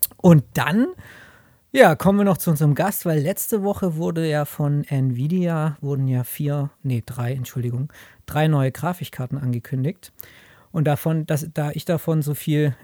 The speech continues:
ähm, Ahnung hab wie der Heilige Vater vom Bumsen, ähm,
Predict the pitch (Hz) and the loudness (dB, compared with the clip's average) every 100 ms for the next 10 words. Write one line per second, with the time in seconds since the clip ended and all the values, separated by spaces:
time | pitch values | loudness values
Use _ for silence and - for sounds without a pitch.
0 | - 139 135 135 123 - 143 165 147 143 | -6 -4 -2 -2 -6 -10 -6 -2 0 -2
1 | 135 139 135 135 135 120 _ _ _ _ | -2 -2 0 0 0 -4 _ _ _ _
2 | - 139 143 139 139 135 - 135 147 196 | -6 -4 -2 -2 -4 -4 0 0 4 4
3 | 208 151 180 214 - - - - - 165 | 4 4 2 0 -8 -20 -20 -20 -4 2
4 | 165 170 165 | 4 4 2